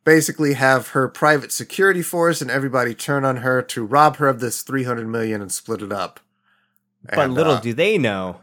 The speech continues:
Speaker 1: <gasps>
Speaker 2: Santa's in the house that night, and also Jason, the son, had already broken in and stolen all the cash because he was tired of groveling with his family and sucking up to his mom, so he was gonna steal the cash,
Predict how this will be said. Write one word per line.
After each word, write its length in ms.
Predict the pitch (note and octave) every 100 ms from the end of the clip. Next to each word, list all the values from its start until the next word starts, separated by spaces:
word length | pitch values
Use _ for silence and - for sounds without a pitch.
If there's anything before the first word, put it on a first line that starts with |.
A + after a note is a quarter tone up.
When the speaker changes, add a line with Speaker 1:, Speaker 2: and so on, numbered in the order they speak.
| _
Speaker 1:
<gasps> 240 | - F#2
Speaker 2:
Santa's 400 | D#3 D3+ D3+ A#2
in 120 | A#2+
the 80 | A2
house 300 | G#2+ F3+ A3
that 260 | - A#2+ G2+
night, 240 | G2+ G2+ -
and 140 | A#2 -
also 480 | D3 F#3 - E3 A2+
Jason, 600 | F2+ B2+ F3 - D3 B2
the 80 |
son, 460 | A#2+ - E3+ B2+ G#2 - - -
had 260 | B2 B2+ -
already 380 | D#3 F#3+ F#3 E3
broken 460 | D3+ F3 E3+ E3+
in 180 | D#3 D#3+
and 160 | C3 B2
stolen 540 | - - D#3 F3+ E3
all 160 | C3 A#2+
the 100 | G#2+
cash 480 | - F#2+ F#2 F#2+ -
because 320 | A2+ A#2+ G#2+
he 100 | C#3
was 140 | B2+ A#2+
tired 460 | - G3 F3+ E3+
of 200 | C#3 A2+
groveling 680 | - A#2+ C3+ D3 C3 A#2+ B2+ B2+ - - -
with 140 | C3
his 160 | B2 B2
family 400 | - C3 C3+ C3
and 100 | A#2
sucking 380 | - B2 C#3 B2+
up 100 | B2
to 100 | -
his 160 | A2+ G2+
mom, 340 | G2 F#2+ G2+
so 160 | A2+ A2+
he 60 | A#2
was 120 | A2+
gonna 160 | A#2
steal 300 | G#2+ - D#3
the 80 | D#3+
cash, 560 | D3+ A#2+ G#2 G2+ -